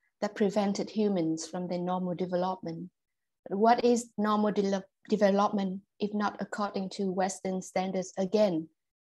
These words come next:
European U S top of the game, south of the equator still got much to learn. Building ego is a life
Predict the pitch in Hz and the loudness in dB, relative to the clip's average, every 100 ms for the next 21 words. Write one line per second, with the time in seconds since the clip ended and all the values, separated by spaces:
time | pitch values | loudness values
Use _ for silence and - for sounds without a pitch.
0 | _ - 208 226 220 - 220 208 196 185 | _ 0 4 4 4 2 2 4 0 0
1 | 190 202 190 240 - _ - 196 202 190 | 2 4 4 0 -6 _ -4 -2 -2 -2
2 | 180 185 190 226 233 - _ _ - - | 0 2 2 0 -4 -12 _ _ -12 -2
3 | 214 202 202 190 185 196 190 - 202 196 | 2 2 2 -2 -2 0 0 -2 -2 -2
4 | 190 175 175 - 196 190 196 202 190 - | -2 -6 -8 -6 -4 -2 -6 -6 -6 -8
5 | - - 180 190 196 139 - _ _ _ | -10 -4 -2 0 -2 -6 -16 _ _ _
6 | _ 190 220 233 226 - 208 208 202 196 | _ 0 4 6 6 4 2 2 0 0
7 | 196 190 190 190 190 196 | -2 -4 -2 -2 0 -2